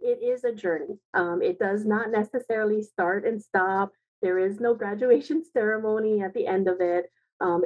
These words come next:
we go through many stages throughout life. And so we're never going to be either too experienced or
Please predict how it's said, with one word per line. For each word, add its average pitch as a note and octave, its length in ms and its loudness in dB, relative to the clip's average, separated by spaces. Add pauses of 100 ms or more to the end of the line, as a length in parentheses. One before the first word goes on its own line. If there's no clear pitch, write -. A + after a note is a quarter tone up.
we A3+ 200 0
go A3+ 280 2
through B3 280 -2
many G3+ 480 0
stages E3+ 680 -2
throughout D#3+ 340 0
life. D3+ 440 0
And E3+ 180 -2
so F#3 180 -2
we're F#3 160 0
never G#3+ 640 -2 (360)
going G3 280 -2
to G#3 140 -2
be F#3 400 -2
either F3 380 0 (120)
too D4+ 120 2
experienced A#3 920 -4
or F#3 180 0